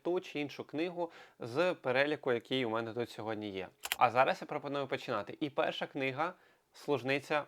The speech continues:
одружується. Друга з половиною книга у серії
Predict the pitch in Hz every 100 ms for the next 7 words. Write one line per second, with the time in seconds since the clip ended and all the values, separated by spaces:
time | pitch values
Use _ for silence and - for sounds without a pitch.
0 | _ 135 120 123 98 98 95 107 - -
1 | - 123 123 156 185 180 - 143 135 151
2 | 175 156 127 131 143 135 117 - 139 156
3 | 143 123